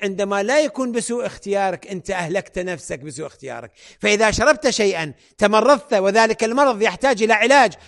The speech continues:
وعلاجه منحصر بشرب الخمر، شرب الخمر يبقى حراماً. من يجي يتكلم؟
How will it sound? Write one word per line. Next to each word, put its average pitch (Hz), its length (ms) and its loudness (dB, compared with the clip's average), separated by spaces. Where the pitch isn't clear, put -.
وعلاجه 233 500 4
منحصر 226 420 0
بشرب 269 340 0
الخمر، 302 320 4
شرب 247 200 0
الخمر 262 320 -2
يبقى 254 240 -4
حراماً. 156 440 -8
من 254 120 -2
يجي 285 140 0
يتكلم؟ 190 480 -2